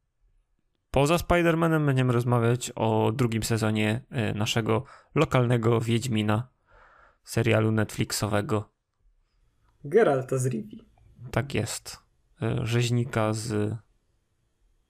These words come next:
Speaker 2: Blaviken.
Speaker 1: skąd, skąd z Blaviken.
Speaker 2: Tak jest.
Speaker 1: Białego Wilka.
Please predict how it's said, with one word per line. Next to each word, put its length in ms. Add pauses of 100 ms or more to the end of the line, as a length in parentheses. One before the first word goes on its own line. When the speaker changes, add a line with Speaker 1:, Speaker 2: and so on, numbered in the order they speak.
(400)
Speaker 2:
Blaviken. 200
Speaker 1:
skąd, 220
skąd 480
z 60
Blaviken. 600 (1000)
Speaker 2:
Tak 240
jest. 100
Speaker 1:
Białego 340
Wilka. 440